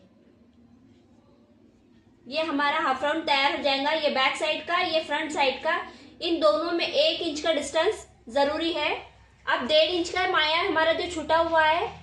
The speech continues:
यहाँ से हम इधर की ओर पाव इंच पे क्रॉस करेंगे इस तरह से। ये हमारा डायग्राम कंप्लीट हो गया है।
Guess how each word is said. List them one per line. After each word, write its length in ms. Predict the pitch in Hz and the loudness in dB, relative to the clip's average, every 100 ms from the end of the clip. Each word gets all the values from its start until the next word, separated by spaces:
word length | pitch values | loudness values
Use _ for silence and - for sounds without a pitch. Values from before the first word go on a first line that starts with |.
| - - 233 | -20 -16 -6
यहाँ 320 | 294 302 311 | -2 0 0
से 200 | 392 370 | 0 0
हम 240 | 320 349 466 - _ - | 2 2 -2 -10 _ -4
इधर 320 | 277 294 294 | 0 0 0
की 160 | 320 311 | 0 2
ओर 220 | 330 - - _ | 2 0 -8 _
पाव 200 | 285 285 | 0 0
इंच 160 | 320 302 | 0 -2
पे 140 | 330 320 | -2 0
क्रॉस 300 | 294 277 - | 2 0 2
करेंगे 340 | 277 277 311 | 0 2 0
इस 180 | 294 - | -4 -2
तरह 220 | 269 262 262 | 0 0 0
से। 200 | 302 359 - - _ _ - - - - - - - _ | -2 -2 -4 -16 _ _ -20 -20 -20 -20 -20 -20 -20 _
ये 140 | 269 349 | -2 -2
हमारा 400 | 311 302 302 320 | 0 0 0 0
डायग्राम 420 | 294 262 285 311 - - - | 2 2 2 0 -2 -12 -2
कंप्लीट 380 | 285 277 359 381 | -2 0 0 2
हो 120 | 277 | 4
गया 220 | 285 294 | 4 2
है। 180 | 302 330 | 2 0